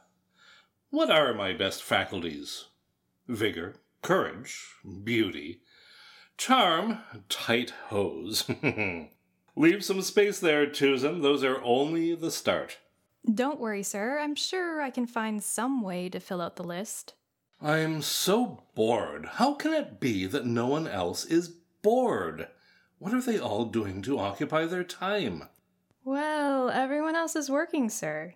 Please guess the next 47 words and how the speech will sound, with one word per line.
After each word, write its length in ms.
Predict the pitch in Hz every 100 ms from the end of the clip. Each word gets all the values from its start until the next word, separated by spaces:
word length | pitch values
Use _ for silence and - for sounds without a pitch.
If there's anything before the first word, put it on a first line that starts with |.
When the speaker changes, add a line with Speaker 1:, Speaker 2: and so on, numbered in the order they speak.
| -
Speaker 2:
toiling 400 | 185 180 185 185
out 100 | 196
in 60 | 190
the 80 |
fields 460 | 185 247 285 294 262
or 60 | 262
producing 460 | 269 277 277 302
essential 460 | 302 - 381 - 311
items 380 | 247 247 247 240
from 180 | 233
home. 400 | 226 170 156 185 - _ _ -
The 100 | 254
weavers 460 | 240 240 262 285 247
are 80 | 220
making 340 | 220 220 208
facial 300 | 220 233 233
protective 520 | 220 240 190 - 233
gear. 320 | 233 254 277 - _ _ -
The 100 | 269
smiths 340 | 294 381 370
are 100 | 285 254
inventing 460 | 233 247 240 214
cunning 280 | 220 294 277
devices 500 | 233 226 233 190 185
for 120 | 233
the 80 | 240
benefit 340 | 294 302 311
of 120 | 285 269
those 240 | 269 269
who 80 | 254
are 100 | 262
disadvantaged 840 | 247 254 254 240 247 269 190 185 208
on 100 | 196
account 320 | 196 180 190
of 120 | 185
being 260 | 185 165 170
turned 300 | 165 165 170
into 260 | 175 254
stoats. 480 | - 359 - - - - - - _ -
Even 280 | 330 370 370
some 160 | 403 392
philosophers 640 | 370 392 381 262 233 226
have 100 | 214
turned 260 | - 247 247
their 120 | 226
quills 400 | - 294 285
t-, 100 | 285